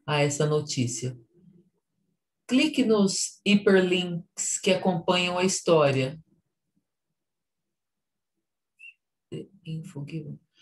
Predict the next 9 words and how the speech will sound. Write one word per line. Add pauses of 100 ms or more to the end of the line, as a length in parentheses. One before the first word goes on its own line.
(140)
Determine
se
a
notícia
dada (2750)
actually
supports
the
story.